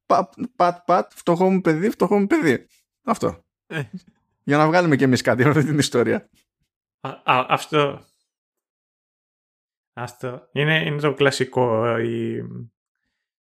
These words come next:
Speaker 2: το πώς πρέπει να, να σκέφτεσαι τον άλλον και να είσαι πιο ανοιχτός και να τον αποδέχεσαι όπως και να είναι.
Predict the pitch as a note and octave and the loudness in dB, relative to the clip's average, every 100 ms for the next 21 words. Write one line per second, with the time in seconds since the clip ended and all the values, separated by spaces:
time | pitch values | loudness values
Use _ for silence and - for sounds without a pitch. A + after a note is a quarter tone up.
0 | _ _ _ B2 A#2+ C3 C3+ C3+ C3+ C3 | _ _ _ -18 -4 -2 0 2 2 2
1 | B2 A#2+ A#2 A2+ A#2+ A2+ - A#2+ - - | 0 2 0 -2 -2 -6 -4 -4 -4 -10
2 | - A#2+ A2+ A2+ A#2 A#2+ A#2+ B2 A2+ A#2 | -6 -6 -2 -2 0 -2 -4 -6 -4 -4
3 | - - A#2 A2+ - A2+ A#2 - B2 A#2 | -6 -2 -2 -2 -6 -4 -4 -2 -2 0
4 | A2+ A2 A2+ A2+ - A2+ A#2 A#2 A#2+ - | -2 -2 -4 -2 -2 0 0 0 -4 -6
5 | A#2+ - - A2+ A2+ A2+ B2 - | -6 -6 -4 -2 0 0 -2 -6